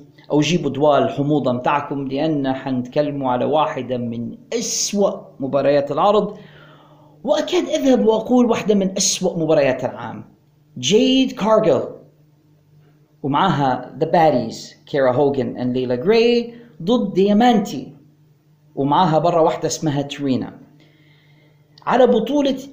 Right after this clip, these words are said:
إيه إي دبليو ال تي بي إس Championship، اللي هي نقدر نقوله بطولة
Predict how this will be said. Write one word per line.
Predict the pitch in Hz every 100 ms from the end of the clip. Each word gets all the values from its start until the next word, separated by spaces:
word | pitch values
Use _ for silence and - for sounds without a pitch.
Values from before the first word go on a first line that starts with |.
| _
إيه | 214 247
إي | 233
دبليو | 226 220 214 214
ال | 208 196 -
تي | 294
بي | 247 220
إس | - 202
Championship، | 175 151 143 135
اللي | 180 220
هي | 233
نقدر | 196 196
نقوله | 196 214 202
بطولة | 175 170 214 190